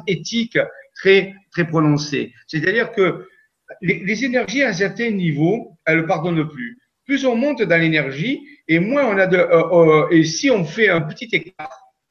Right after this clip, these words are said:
eh bien, on va avoir un retour énorme dans, dans notre corps. Donc, hein, c'est une, c'est une espèce de graduation. Donc, ça veut dire que pour que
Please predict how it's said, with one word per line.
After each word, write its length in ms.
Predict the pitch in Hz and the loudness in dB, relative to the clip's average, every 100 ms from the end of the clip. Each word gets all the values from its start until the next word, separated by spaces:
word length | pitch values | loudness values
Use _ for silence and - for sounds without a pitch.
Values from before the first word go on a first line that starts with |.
| _ _ _ - | _ _ _ -2
eh 80 | 170 | 0
bien, 200 | 202 208 | 2 0
on 100 | 190 | 0
va 120 | 185 | 2
avoir 240 | 185 196 190 | 2 4 4
un 40 | |
retour 480 | 147 170 170 220 - - | 4 2 0 -10 -10 -2
énorme 520 | 180 170 175 147 127 | 0 4 4 2 0
dans, 240 | 135 131 127 | 0 0 0
dans 100 | 135 | -2
notre 220 | 123 120 | -2 -8
corps. 420 | 120 95 - _ _ - - - | -4 -6 -8 _ _ -20 -18 -6
Donc, 140 | 175 | 0
hein, 120 | 196 | 0
c'est 140 | 214 208 | 0 -6
une, 140 | 185 202 | -8 -6
c'est 120 | 196 | -6
une 40 | |
espèce 160 | 190 254 | -6 -4
de 80 | 170 | -4
graduation. 960 | 139 202 156 160 147 - 147 120 - _ - - | 0 0 2 2 0 -2 -6 -6 -10 _ -20 -4
Donc, 120 | 160 | 0
ça 80 | 226 | 0
veut 100 | 240 | 2
dire 220 | 285 269 | 0 2
que 400 | 220 180 - - _ _ _ | 2 2 0 -18 _ _ _
pour 220 | - 294 - | -4 -4 4
que 480 | 220 202 - - | 6 6 4 -8